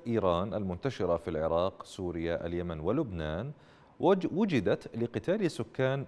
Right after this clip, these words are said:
هذه البلدان وهذه المدن المنكوبة داخلها وتهجيرهم خدمة لأهداف إيران الطائفية في المنطقة وتغيير ديموغرافية تلك المدن،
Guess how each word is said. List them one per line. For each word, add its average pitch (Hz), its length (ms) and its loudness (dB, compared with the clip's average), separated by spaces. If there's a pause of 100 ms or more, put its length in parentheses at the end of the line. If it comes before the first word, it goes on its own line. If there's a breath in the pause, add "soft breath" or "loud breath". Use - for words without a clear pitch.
(120)
هذه 110 360 0
البلدان 90 500 0
وهذه 95 340 -2
المدن 98 360 -2
المنكوبة 92 600 0 (280 loud breath)
داخلها 98 600 2 (280 loud breath)
وتهجيرهم 143 720 0 (120)
خدمة 151 460 -2
لأهداف 92 460 0
إيران 107 400 0
الطائفية 123 720 0
في - 120 -4
المنطقة 90 560 0 (340 loud breath)
وتغيير 127 680 2
ديموغرافية 98 680 0
تلك 101 420 -4
المدن، 95 400 0